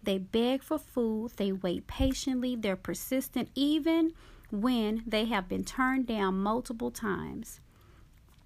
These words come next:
They never give up. And I think the biggest thing here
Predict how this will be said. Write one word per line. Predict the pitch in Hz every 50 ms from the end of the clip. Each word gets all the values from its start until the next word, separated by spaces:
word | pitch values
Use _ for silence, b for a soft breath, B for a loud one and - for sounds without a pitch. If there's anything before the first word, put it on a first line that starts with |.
| - - - - - - -
They | 196 170 196 175
never | 175 180 180 180 175 180 180 185 185 190 190 196 190 - - 190
give | 170 - 180 175 170 165
up. | 175 170 170 - - - - - - - - - - - - - - - - - - - b b b b b b b b b b b b b b - - - - - - - - - - - - - - - - - - - - - -
And | 247 240 240
I | 220 202
think | - - - - 403 427 427 370 - - - - - - - - - - - - B B B B B B B -
the | 196
biggest | 175 160 269 285 320 302 311 277 - -
thing | - 269 247 226 220
here | 214 202 247 254 226 175 147 156 165 220